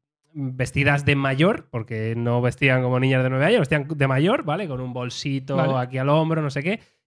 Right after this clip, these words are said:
Speaker 1: Iban las dos, ¿vale? Grabándose a sí mismas, cada una con su teléfono móvil, constantemente. O sea, eh, digo, digo, ¿pero qué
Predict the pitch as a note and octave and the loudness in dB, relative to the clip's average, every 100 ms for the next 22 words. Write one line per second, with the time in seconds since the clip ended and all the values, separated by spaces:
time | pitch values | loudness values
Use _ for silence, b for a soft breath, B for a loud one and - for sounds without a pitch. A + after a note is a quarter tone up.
0 | _ F3+ G#3+ F#3 F3 F3+ G3+ D#4+ - - | _ -2 0 2 4 4 4 2 -2 -16
1 | _ _ _ D3 F3 D4 _ _ _ _ | _ _ _ -2 -2 -2 _ _ _ _
2 | D3+ E3+ F#3 G#3+ C#4+ C4 F3 - B3 G#3 | -2 2 4 4 2 0 -2 -2 -4 -4
3 | - B3+ A3+ A3 A#3+ _ _ - E3+ G3+ | -4 -2 -2 -6 -14 _ _ -4 2 4
4 | B3 D#3+ D#3 - - D#3+ F#3+ D3 B2 C3 | 4 2 0 0 -2 -2 -4 -4 -4 -4
5 | F#3 - _ _ _ _ _ _ _ F3 | -4 -10 _ _ _ _ _ _ _ -2
6 | F3 - B3+ E3+ C3 A#2+ A3 - _ - | 0 2 0 0 -4 -6 -12 -20 _ 0
7 | D#3 D3+ D#3+ C3+ A#2+ A#2 - C3+ A#2+ A2 | 0 2 -2 -2 -6 -8 -14 -14 -8 -6
8 | A2+ | -6